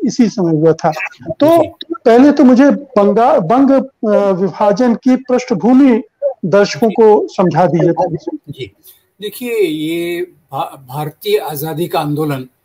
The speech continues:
Speaker 2: ये क्रमशः विकसित हुआ। जैसे अठारह सौ पचासी में कांग्रेस के बनने के बाद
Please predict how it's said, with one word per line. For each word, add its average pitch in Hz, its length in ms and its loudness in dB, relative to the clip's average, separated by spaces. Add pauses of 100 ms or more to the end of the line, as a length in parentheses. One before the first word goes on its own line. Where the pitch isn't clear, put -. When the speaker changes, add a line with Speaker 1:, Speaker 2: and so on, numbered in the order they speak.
(540)
Speaker 2:
ये 208 520 -4 (140)
क्रमशः 208 600 -4 (240)
विकसित - 440 -8
हुआ। 135 220 -8 (680)
जैसे 175 480 0
अठारह - 380 -12
सौ 180 100 -10
पचासी 165 600 -10
में 175 220 -10
कांग्रेस 156 460 -8
के 175 100 -8
बनने 147 320 -8
के 160 100 -10
बाद 135 280 -8